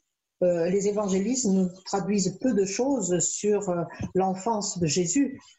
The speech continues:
Euh, sinon, justement, euh, des épisodes, euh, qui sont plus douloureux qu'autre chose pour Marie, <laughs> mais où elle-même,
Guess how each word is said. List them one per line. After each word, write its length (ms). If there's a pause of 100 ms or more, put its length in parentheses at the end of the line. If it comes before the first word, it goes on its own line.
(160)
Euh, 580
sinon, 640
justement, 840
euh, 440 (320)
des 240
épisodes, 680
euh, 320 (420)
qui 160
sont 560 (160)
plus 180
douloureux 480
qu'autre 280
chose 320
pour 120
Marie, 360 (360)
<laughs> 600
mais 160
où 160
elle-même, 760